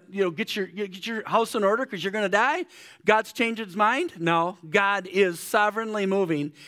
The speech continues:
He's gonna heal you for fifteen years. What's one thing he did in those fifteen years? Do you remember? He showed all of Babylon the, the, the riches of Jerusalem. Pride.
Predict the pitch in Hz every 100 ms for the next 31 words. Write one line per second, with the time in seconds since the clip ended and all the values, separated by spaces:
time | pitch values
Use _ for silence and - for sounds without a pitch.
0 | - 220 165 208 190 170 214 196 160 143
1 | 143 135 180 160 - 160 156 139 113 -
2 | - - - - _ 185 262 - - _
3 | 196 320 349 359 285 247 170 156 214 180
4 | 208 180 170 180 175 - 175 - 175 160
5 | 151 127 107 - _ _ _ _ _ _
6 | _ _ _ _ _ _ 143 175 233 427
7 | - _ _ _ _ _ _ _ _ _
8 | _ _ _ _ _ - 202 - 247 214
9 | 208 226 180 120 185 214 190 135 113 107
10 | 90 _ _ _ _ _ _ _ _ _
11 | _ _ _ _ _ _ _ _ _ 143
12 | 175 151 151 131 156 143 147 135 131 190
13 | 196 196 180 - 185 131 139 151 147 -
14 | 120 101 - _ _ - 202 196 170 101
15 | 90